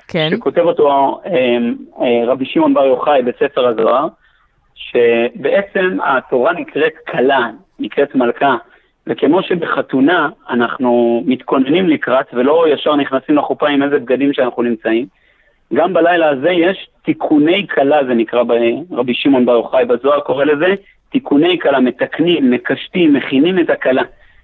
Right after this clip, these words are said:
Speaker 2: בעצם אנחנו לא יכולים להיכנס לחתונה שלנו עם התורה, לחיבור שלנו עם העולם הפנימי, להיכנס אליו כמו שאנחנו. הוא מצריך תיקון, הוא מצריך התכוננות מיוחדת כדי לזכות באמת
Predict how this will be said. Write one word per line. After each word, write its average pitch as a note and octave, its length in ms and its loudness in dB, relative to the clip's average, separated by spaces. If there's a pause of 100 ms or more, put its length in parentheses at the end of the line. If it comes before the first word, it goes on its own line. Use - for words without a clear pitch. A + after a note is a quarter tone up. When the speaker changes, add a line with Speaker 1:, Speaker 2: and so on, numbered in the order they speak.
(140)
Speaker 2:
בעצם F3+ 420 0
אנחנו D3+ 280 0
לא G#3+ 80 2
יכולים G3+ 260 0
להיכנס D#3 400 0
לחתונה C#3+ 520 -2
שלנו D3+ 340 0
עם C#3 120 2
התורה, C#3 340 0
לחיבור C#3 520 -2
שלנו D3+ 380 0
עם C3 120 0
העולם C3+ 260 2
הפנימי, D#3+ 540 0 (400)
להיכנס D4 420 0
אליו D3 200 2
כמו C#3 180 0
שאנחנו. - 540 -4 (120)
הוא D#3 140 0
מצריך C#3+ 280 0 (480)
תיקון, D3 480 0 (340)
הוא C3 120 0
מצריך F3+ 440 0 (420)
התכוננות E3 600 0
מיוחדת F#3+ 640 2
כדי C#3 200 0
לזכות C#3 420 -2
באמת F#3+ 460 0